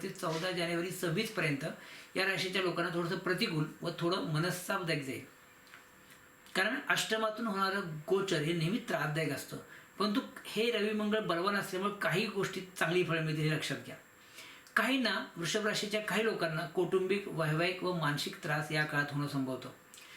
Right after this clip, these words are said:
काहींच्या स्थावर इशिटीमध्ये कटकटी उभ्या राहणं, तर काहींच्या आरोग्याच्या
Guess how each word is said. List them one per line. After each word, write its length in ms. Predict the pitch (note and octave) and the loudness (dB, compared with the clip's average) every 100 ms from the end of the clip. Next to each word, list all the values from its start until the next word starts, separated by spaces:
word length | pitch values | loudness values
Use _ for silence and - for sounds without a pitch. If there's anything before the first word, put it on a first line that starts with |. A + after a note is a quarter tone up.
| - - | -16 -2
काहींच्या 420 | D#3+ F#3 E3 F#3+ | -2 0 0 0
स्थावर 380 | E3+ - E3 F#3 | 0 0 0 0
इशिटीमध्ये 580 | F3 - E3 E3 D#3 E3+ - - - - - - | -2 -2 0 0 2 0 -2 -16 -18 -18 -10 -2
कटकटी 360 | E3+ - F#3 | 0 2 4
उभ्या 200 | F#3 F3 | 4 4
राहणं, 300 | E3 D#3 D#3 D#3+ - - - - - - - - - - - - - - - - | 2 2 2 -2 -8 -20 -20 -20 -20 -20 -20 -20 -20 -20 -20 -20 -20 -20 -6 -2
तर 100 | F3+ | 0
काहींच्या 440 | F#3 F3+ E3 F#3 | 0 0 2 2
आरोग्याच्या 460 | E3 D#3+ E3 D3+ | 2 2 -2 -2